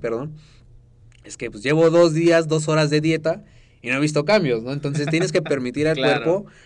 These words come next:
Speaker 1: hacer cambios fisiológicos para posteriormente ver cambios en tu anatomía, ¿no?
Speaker 2: Ok. Oye, Kevin, ¿qué pasa con la dieta,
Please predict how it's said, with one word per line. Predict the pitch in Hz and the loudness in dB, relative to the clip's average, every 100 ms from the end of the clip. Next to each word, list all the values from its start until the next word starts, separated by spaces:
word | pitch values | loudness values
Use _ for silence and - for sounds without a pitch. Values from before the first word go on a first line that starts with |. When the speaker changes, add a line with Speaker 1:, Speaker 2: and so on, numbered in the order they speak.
| - | -20
Speaker 1:
hacer | 117 110 139 | -12 -8 -4
cambios | 147 147 156 151 | -4 -2 -4 -6
fisiológicos | 120 120 113 131 147 147 170 208 - _ _ _ _ _ _ _ _ - | -8 -6 -4 -4 -6 -2 -2 -4 -16 _ _ _ _ _ _ _ _ -4
para | 117 107 107 | -2 -2 -4
posteriormente | 117 - 117 139 160 160 143 151 | -8 -6 -2 0 0 0 -4 -4
ver | 135 127 | -4 -6
cambios | 127 123 127 139 - _ _ _ | -6 -4 -4 -6 -10 _ _ _
en | 110 | -20
tu | 104 | -14
anatomía, | 104 107 139 226 160 | -14 -10 -10 -8 -8
¿no? | 120 156 - | -10 -16 -16
Speaker 2:
Ok. | - 113 135 127 _ _ _ | -14 -8 -8 -8 _ _ _
Oye, | - 196 220 | -8 -6 -4
Kevin, | 220 226 | -4 -4
¿qué | 220 | -6
pasa | 262 269 262 254 | -8 -10 -10 -10
con | 156 127 | -6 -6
la | 120 | -6
dieta, | 131 147 151 | -6 -8 -8